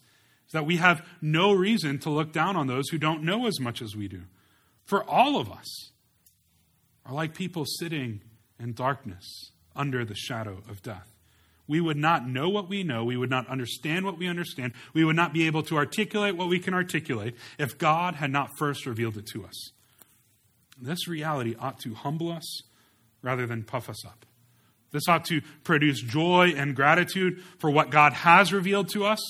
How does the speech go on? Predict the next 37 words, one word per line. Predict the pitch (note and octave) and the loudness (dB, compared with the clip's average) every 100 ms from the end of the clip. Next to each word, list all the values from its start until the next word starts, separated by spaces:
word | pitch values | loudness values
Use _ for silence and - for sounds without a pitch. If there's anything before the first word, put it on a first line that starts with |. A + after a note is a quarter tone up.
| - _ _ _ _ _ _ | -12 _ _ _ _ _ _
rather | C#3+ E3 E3+ | 6 6 6
than | E3 D#3+ | 2 0
contempt | D#3 D#3 - E3+ F3 | 0 -4 -2 -2 -2
for | E3+ | -2
what | D3+ C#3+ | -2 -2
he's | D3+ | -2
not | A2+ D3 D3 | -2 -2 -2
revealed | C#3 D3 C#3 | -4 -4 -4
to | D3 | -8
others. | D#3 B2 - - _ _ _ _ _ _ - | -8 -8 -12 -20 _ _ _ _ _ _ -10
This | C#3 | -2
ought | F3 D#3 | 0 0
to | D#3 | -4
lead | C3+ D3+ F#3 C#3 | -2 -2 -4 -4
us | G#2+ - | -8 -8
to | C3 B2 - - _ | -8 -8 -10 -20 _
patience | - F3+ G3+ - A2 G2 - | -6 -4 -4 -6 -10 -12 -14
for | C#3+ | -14
others | F3+ B2 F#2+ - - _ _ _ _ _ | -14 -14 -14 -18 -18 _ _ _ _ _
rather | B2 C#3+ C#3 | -4 -2 -2
than | A#2+ A2 | -4 -6
frustration | - B2 - D3 D#3 - C#3 | -8 -10 -6 -6 -6 -6 -8
for | - | -6
what | A2+ A#2+ | -6 -6
they've | A#2+ A2 | -8 -6
not | G2+ F2 | -8 -8
heard, | D#3 D3 D3 C3+ _ _ _ _ _ | -4 -4 -4 -10 _ _ _ _ _
what | - | -14
they've | G#2+ G2+ | -10 -8
not | G#2+ - | -8 -10
seen, | - C3 C3+ C3+ | -8 -6 -4 -6
or | |
what | G#2+ G#2 | -8 -8
they've | A2 F#2+ | -10 -10
not | G#2 A2 A2 | -8 -8 -10
understood. | G#2 G2+ - G2 F#2+ _ _ _ _ _ _ _ _ _ | -12 -12 -14 -16 -18 _ _ _ _ _ _ _ _ _
Because | B2 | -14